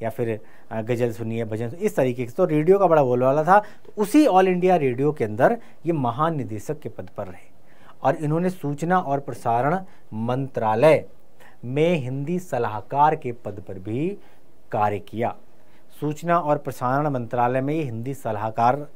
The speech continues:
रहे। ये हार्वर्ड विश्वविद्यालय, हार्वर्ड विश्वविद्यालय यानी कि एक सपना होता है, लोगों का एक सपना होता है हार्वर्ड यूनिवर्सिटी में पढ़ने का।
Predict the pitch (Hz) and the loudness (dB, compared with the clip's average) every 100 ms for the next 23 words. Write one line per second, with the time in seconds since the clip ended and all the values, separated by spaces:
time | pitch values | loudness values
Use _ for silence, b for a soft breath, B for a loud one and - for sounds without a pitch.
0 | b b b 113 135 147 170 185 b b | b b b -2 0 2 0 -4 b b
1 | b 151 190 - 127 143 170 185 202 214 | b 4 6 6 6 6 6 4 6 6
2 | 214 220 - 139 127 165 190 - 160 139 | 6 0 -8 -10 -4 -4 -2 -2 -2 -4
3 | 127 127 139 98 - b b b 113 147 | -2 2 2 0 -6 b b b 6 8
4 | 202 220 220 - 156 151 151 131 120 123 | 10 8 6 -6 -8 -6 -4 -2 0 0
5 | 139 139 147 156 180 160 - - 139 160 | 2 2 0 -4 -8 -8 -10 -4 -2 0
6 | 170 123 104 156 95 - b b b - | 0 0 -2 -2 -2 -6 b b b -2
7 | 131 160 175 175 175 - 143 - 175 131 | 0 2 2 2 -2 -2 -4 0 2 2
8 | 117 147 127 120 139 139 123 113 - 123 | 2 0 2 2 2 -2 -2 -4 -6 -6
9 | 123 101 95 95 92 | -4 -6 -6 -8 -10